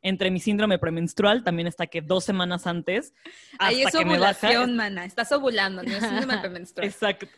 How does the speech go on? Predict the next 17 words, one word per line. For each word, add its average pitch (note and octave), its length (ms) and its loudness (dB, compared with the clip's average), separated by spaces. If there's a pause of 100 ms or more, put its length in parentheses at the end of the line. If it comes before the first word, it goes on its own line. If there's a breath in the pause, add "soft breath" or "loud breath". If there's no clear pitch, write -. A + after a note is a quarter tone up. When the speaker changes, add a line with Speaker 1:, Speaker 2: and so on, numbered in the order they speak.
(200)
Speaker 1:
estoy A#3+ 360 2
así A#3 220 -2
de A3+ 140 -2
que, F#3+ 300 -6 (520 loud breath)
igual, F3 420 0
súper, A#3 440 -4
súper G#3 360 -2
horny. G3+ 260 -2
Lo G#3+ 160 0
que G#3 80 -6
me G#3+ 100 -2
ha A3 80 -6
pasado B3+ 520 -4
varias F#3 580 -2
veces F3+ 460 -2
es F#3+ 200 -6
que F#3 680 -4